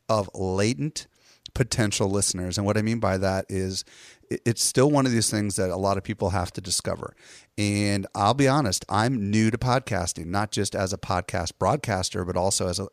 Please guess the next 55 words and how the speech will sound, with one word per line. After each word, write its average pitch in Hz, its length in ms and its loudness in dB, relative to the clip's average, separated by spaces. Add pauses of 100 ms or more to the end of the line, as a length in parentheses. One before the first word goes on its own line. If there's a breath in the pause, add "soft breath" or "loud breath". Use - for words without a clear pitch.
consumer 143 460 0
of 87 80 -4
podcast. 87 560 -8 (540 loud breath)
But 107 200 0
as 120 240 2
I 120 100 4
begin 110 380 -2
sharing 107 380 0
with 98 160 -4
my 92 140 -4
friends 113 340 0
how 92 120 0
cool 180 300 -2
it 104 80 -2
is, 95 240 -2 (400 loud breath)
everybody 120 400 4
begins 107 360 0
to 101 80 -2
realize, 101 580 2
"Oh 113 80 0
my 113 140 0
gosh, 113 300 -2
are 98 40 -6
you 95 60 -8
kidding? 117 320 -4
I 98 80 0
don't 101 160 0
have, 101 160 -2 (140)
actually 104 340 -2
have 98 220 -4
to 101 60 -8
just 98 220 -6
listen 107 280 -2
to 104 80 -6
the 92 180 -8 (300)
horrible 113 340 0
shows 101 260 0
that 107 100 -2
are 101 80 0
on 95 120 2
the 90 80 0
radio." 101 340 0 (680 loud breath)
The 120 120 2
other 175 140 4
thing 180 160 0
to 139 60 0
keep 123 200 -2
in 107 80 -2
mind, 101 240 0
Cliff, - 240 -4
that 98 120 2
I 98 60 2
think 113 220 -2
is 95 100 -4
exciting 107 560 -2